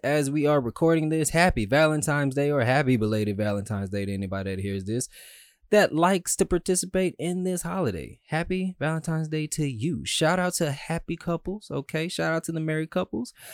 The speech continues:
Shout out to the parents who are dropping their kids off at the grandparents' house or at an auntie's house or anywhere else, you know, to get they freak on tonight, you know, to try to restore the feeling,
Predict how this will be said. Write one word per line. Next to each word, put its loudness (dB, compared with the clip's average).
Shout 8
out 6
to 2
the 0
parents 0
who 4
are 6
dropping 2
their 0
kids 0
off 0
at 0
the 0
grandparents' 0
house -4
or -2
at 0
an -2
auntie's -4
house -6
or 0
anywhere 4
else, 2
you -2
know, 2
to -2
get 0
they 2
freak 2
on 4
tonight, 0
you -4
know, 0
to -6
try 0
to 4
restore 2
the -2
feeling, -2